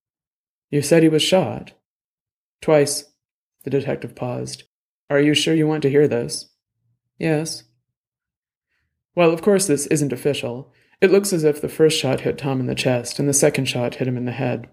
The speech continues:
perhaps as his body dropped. My point is, Tom wouldn't have suffered." "Tom wouldn't have suffered if, when he'd called, I told him that I never much cared for champagne, that the bubbles went flat as soon as they touched my tongue.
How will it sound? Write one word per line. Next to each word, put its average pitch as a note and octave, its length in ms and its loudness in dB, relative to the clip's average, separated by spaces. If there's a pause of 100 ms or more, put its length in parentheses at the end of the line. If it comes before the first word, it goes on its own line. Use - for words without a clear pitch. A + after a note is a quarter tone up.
(140)
perhaps C3 340 -2
as B2 100 0
his A#2 140 -8
body C3 260 0
dropped. C3 400 -4 (640)
My E3+ 120 0
point F3 280 4
is, A2+ 280 4
Tom C3 280 -4
wouldn't B2 260 -4
have - 100 -6
suffered." - 480 -4 (1300)
"Tom G3+ 240 4
wouldn't D#3+ 180 2
have C#3 100 0
suffered C#3 380 -2
if, C3 180 -4
when C#3 120 -2
he'd C3 160 -2
called, C3+ 480 -2 (180)
I - 80 2
told F3+ 240 4
him F#3 100 0
that G#3 100 2
I A3 60 4
never G#3+ 200 2
much G3 180 -2
cared F3 280 -2
for F#3 100 -4
champagne, B2+ 640 -6 (380)
that D3 120 2
the D3+ 60 0
bubbles D#3 340 4
went D3 160 -2
flat D3+ 300 2
as B2 100 -4
soon C#3 140 -4
as C3+ 100 -6
they C#3 80 -2
touched C#3 300 -6
my B2+ 80 -6
tongue. C3 500 -6